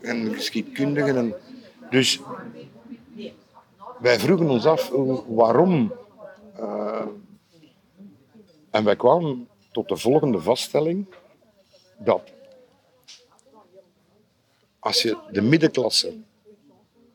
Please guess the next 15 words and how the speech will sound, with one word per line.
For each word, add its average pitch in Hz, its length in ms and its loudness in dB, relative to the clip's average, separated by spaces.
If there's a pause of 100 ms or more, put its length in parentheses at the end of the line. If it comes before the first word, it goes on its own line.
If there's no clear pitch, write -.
eh, 95 120 -12 (440)
terroriseert, 98 760 0 (800)
vermoordt, 90 560 -2 (1040)
in 196 80 -4
ballingschap 101 600 0
drijft, 127 480 -6 (680)
dat 98 140 2
je 101 80 4
dan 98 340 0 (680)
onmogelijk 139 840 4 (920)
een 98 140 -6
maatschappij 104 520 -4
terug 110 220 -4
kan 104 180 -4
opbouwen. 80 400 -2